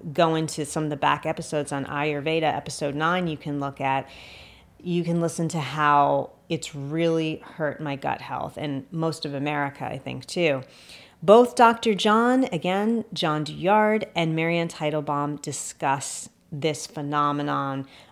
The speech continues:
of the cheap restaurant oils extensively, so it's not just in my head. Number seven, watch out for the sunflower, safflower oil in processed food.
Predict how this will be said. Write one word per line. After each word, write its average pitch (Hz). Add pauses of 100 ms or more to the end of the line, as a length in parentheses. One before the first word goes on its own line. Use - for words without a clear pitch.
(100)
of 156
the 151
cheap 147
restaurant 143
oils 139
extensively, 135
so 139
it's 135
not 147
just -
in 147
my 131
head. 107 (640)
Number 220
seven, 208 (880)
watch 170
out 208
for 202
the 180
sunflower, 208
safflower 196
oil 180
in 160
processed 156 (260)
food. 165